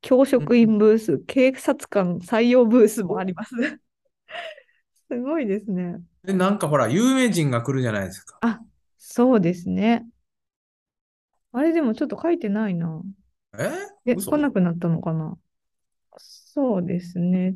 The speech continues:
Speaker 1: ちょっとここには書いてないけれど。
Speaker 2: あ、我々二人が行きますからね。
Speaker 1: <laughs> そう。
Speaker 2: 有名人っていう
Speaker 1: はい。
Speaker 2: 意味ではね。
Speaker 1: そうですね。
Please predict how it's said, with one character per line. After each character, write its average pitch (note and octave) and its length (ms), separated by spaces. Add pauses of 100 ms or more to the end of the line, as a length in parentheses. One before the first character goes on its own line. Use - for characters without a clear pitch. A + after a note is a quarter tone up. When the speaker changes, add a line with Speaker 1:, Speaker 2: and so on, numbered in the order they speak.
Speaker 1:
ち - 60
ょ - 60
っ - 100
と - 120
こ A3 240
こ C4 100
に B3+ 160
は G3 180
書 F#3+ 80
い F3+ 100
て F3+ 120
な F3 200
い F3+ 80
け F3 140
れ - 60
ど。 E3+ 60
Speaker 2:
あ、 E3+ 80 (840)
我 A3 240
々 A3+ 140
二 G#3+ 40
人 D#3 120
が A#2 60
行 - 200
き - 100
ま D#3+ 140
す - 100
か - 200
ら C#4+ 140
ね。 A3 140
Speaker 1:
<laughs> G#3+ 60
そ E4 300
う。 - 60
Speaker 2:
有 F#3+ 100
名 G3+ 240
人 D3+ 180
っ - 40
て A#2+ 120
い A2+ 80
う G#2+ 40
Speaker 1:
は C#4 300
い。 B3 180 (380)
Speaker 2:
意 A#2+ 60
味 G#2 140
で F2+ 60
は E2 120
ね。 D3 280 (880)
Speaker 1:
そ D4+ 160
う F#3+ 60
で F#3 240
す G3+ 60
ね。 B3 300